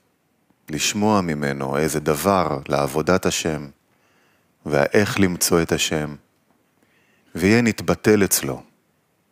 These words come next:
וכן חברו אליו, וכן כולם יהיו כך.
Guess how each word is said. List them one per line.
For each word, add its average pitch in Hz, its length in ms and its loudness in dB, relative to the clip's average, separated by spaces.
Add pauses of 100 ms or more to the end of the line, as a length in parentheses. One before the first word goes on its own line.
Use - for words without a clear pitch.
(840)
וכן 110 380 0
חברו 82 600 2
אליו, 85 360 2 (1500)
וכן 127 360 2
כולם 117 420 2
יהיו 80 200 -2
כך. - 380 -6